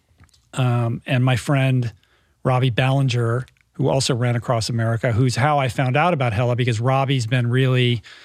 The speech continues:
supporting him over the course of this endeavor. He flew out to the middle of the country, you know, I don't know, a couple months ago and, and ran with him for a couple days, showed up just outside New York City to run the final leg with him.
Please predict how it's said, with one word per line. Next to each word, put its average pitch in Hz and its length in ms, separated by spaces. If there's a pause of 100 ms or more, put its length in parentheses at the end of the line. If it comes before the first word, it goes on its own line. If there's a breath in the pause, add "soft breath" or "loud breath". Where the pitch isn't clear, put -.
(360 loud breath)
supporting 175 520
him 151 500
over 139 180
the 131 80
course 135 360
of 123 140
this 131 240
endeavor. 127 600 (300 loud breath)
He 139 120
flew 135 280
out 123 260
to - 80
the 117 60
middle 120 220
of 117 60
the 117 80
country, 120 640
you 139 160
know, 135 80
I 123 120
don't 123 100
know, 120 120
a 120 40
couple 127 240
months 123 260
ago 123 340
and, 120 260
and 120 220
ran 123 220
with 123 100
him 120 100
for 123 160
a 117 40
couple 127 260
days, 120 460 (320 loud breath)
showed 143 300
up 135 400
just - 220
outside 123 400
New 123 60
York 117 200
City 127 380
to 120 140
run 120 440 (160)
the - 60
final 117 500 (680 loud breath)
leg 143 360
with 143 160
him. 139 480